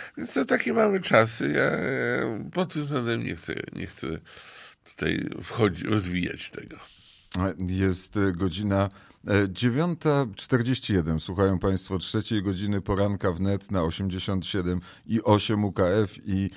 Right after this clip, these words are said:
Speaker 2: e, na w w w wnet kropka f m. Przypominam państwu, że, e, wspieramy kropka to ukośnik gwiazdka, a wspieramy to, to znaczy to,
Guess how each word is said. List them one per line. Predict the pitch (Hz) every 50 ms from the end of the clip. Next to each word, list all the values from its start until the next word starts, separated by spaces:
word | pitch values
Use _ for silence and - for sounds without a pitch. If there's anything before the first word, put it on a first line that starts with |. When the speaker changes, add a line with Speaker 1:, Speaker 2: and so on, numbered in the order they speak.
| - - - - _
Speaker 2:
e, | - - 87 85 85 87
na | 87 87 87 85 82 82 80 80 78
w | 76 76 92 113 117
w | 110 107 107 98
w | 87 95 101 101 95 85
wnet | 95 95 92 92 90 - - - 95 92 92 -
kropka | - 95 98 92 87 - - 95 90 90 85 71 - -
f | 82 95 82 - 104
m. | 95 104 127 135 123 117 101 92 82
Przypominam | - - 101 - 104 95 95 95 95 92 87
państwu, | 85 92 87 87 85 - - - - 104 95
że, | 82 85 90 92 87 85 87 - - - - - -
e, | 95 92 90
wspieramy | - - - - 117 117 113 120 120 120 113 104 101 101 95 90 - -
kropka | - 107 107 92 - - - 101 92
to | 87 - 107 95 90 85 - -
ukośnik | 101 90 - 107 95 90 - - 92 92 87
gwiazdka, | 82 85 90 90 82 78 - - - 101 101 -
a | - 95 92
wspieramy | - - - - 104 101 101 98 95 101 90 85 69 - - - - _ - - - - _
to, | - 107 104 104 92 80 - -
to | 92 90
znaczy | 82 82 90 87 - - 98
to, | - - 113 107 101 95